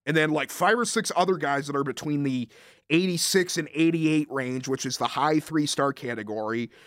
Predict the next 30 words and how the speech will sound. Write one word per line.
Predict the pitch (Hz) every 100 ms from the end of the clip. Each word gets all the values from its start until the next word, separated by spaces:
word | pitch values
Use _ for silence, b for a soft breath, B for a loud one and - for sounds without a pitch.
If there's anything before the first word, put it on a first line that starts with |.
| B B -
and | 190 277 294 240
the |
three | 175 185 156
transfers | - 143 131 - 120
that | 117 110
you | 117
got | 131 139 127
right | 160 254 180
now, | 165 170 170 135 127
and | 143
this | -
is |
what | 151
I | 131
love | 131 127
about | 117 101
two | 147
seven | 143 123 107
Sports, | - 135 120
for | 120
those | 120 120
of | 117
you, | 113 110 b b b b b b b b b -
you | 131
know, | 110
go, | 139 139
go | 131 151
check | 175 156 147
this | 135 -
out. | 151 135